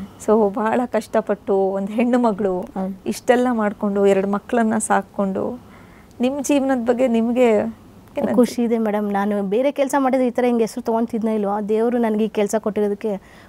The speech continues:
Speaker 2: ಪುಣ್ಯ ಅನ್ಕೊಂತೀನಿ ಮೇಡಮ್. ಇದು ನಾನು ಹೋದ ಜನ್ಮದಲ್ಲಿ ಏನೋ ಪುಣ್ಯ ಮಾಡಿದ್ದೀನಿ, ಈ ಕೆಲ್ಸ ಕೊಟ್ಟಿದ್ದಾರೆ ಭಗವಂತ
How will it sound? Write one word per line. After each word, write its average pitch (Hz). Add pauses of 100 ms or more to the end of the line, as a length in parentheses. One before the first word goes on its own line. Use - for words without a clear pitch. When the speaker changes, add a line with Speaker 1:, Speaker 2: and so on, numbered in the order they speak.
(120)
Speaker 2:
ಪುಣ್ಯ 208
ಅನ್ಕೊಂತೀನಿ 190
ಮೇಡಮ್. 185
ಇದು 180
ನಾನು 190
ಹೋದ 202
ಜನ್ಮದಲ್ಲಿ 208
ಏನೋ 202
ಪುಣ್ಯ 208
ಮಾಡಿದ್ದೀನಿ, 202
ಈ -
ಕೆಲ್ಸ 196
ಕೊಟ್ಟಿದ್ದಾರೆ 196
ಭಗವಂತ 180